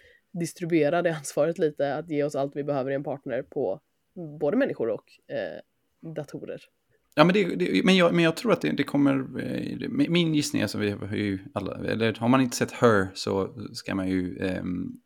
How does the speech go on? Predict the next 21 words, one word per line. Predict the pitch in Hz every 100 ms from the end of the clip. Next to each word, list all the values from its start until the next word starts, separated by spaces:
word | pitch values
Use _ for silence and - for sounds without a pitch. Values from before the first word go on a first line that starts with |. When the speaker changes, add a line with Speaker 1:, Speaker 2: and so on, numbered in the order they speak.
| 110 104 -
Speaker 2:
se | - - 90
den, | -
för | 104
den | 95 95
är |
ju | 95 90 - -
helt | 135 -
otrolig. | - - 101
Och | - 123 123 - - -
vi |
är | 143
ju |
så | 139 131
nära | 143 151 110 107 175
den | 165
nu. | - - - - - -
Men, | 131 135 -
men | 135
jag | 127 123
tror | - 127 110
att | 107 -